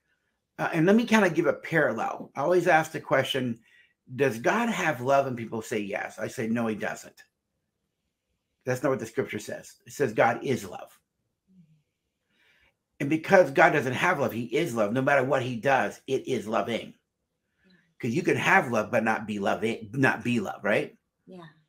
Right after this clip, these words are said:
Speaker 1: And what Father taught me was, "Rick, you must transform yourself not to have humility, to become humility. You must transform yourself to not have respect, but to be respect, to be empathy, and to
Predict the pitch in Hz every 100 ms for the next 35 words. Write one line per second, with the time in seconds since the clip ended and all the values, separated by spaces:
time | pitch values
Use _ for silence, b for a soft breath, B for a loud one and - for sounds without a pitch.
0 | _ 123 135 - 175 170 - 175 180 131
1 | 113 110 107 - 131 156 - 131 185 160
2 | - - 160 160 135 113 110 113 110 -
3 | b b _ 123 165 175 - 123 160 165
4 | - 113 101 101 104 101 113 107 - 135
5 | - 76 87 80 80 _ _ _ _ _
6 | _ _ _ _ - 143 175 160 - 180
7 | 170 - 175 151 123 120 - 135 147 139
8 | - _ - 165 139 - - 113 - _
9 | _ _ _ _ - 131 117 101 151 151
10 | 104 101 - - - - _ _ _ _
11 | _ - 117 110 175 190 120 104 - -
12 | 113 - - -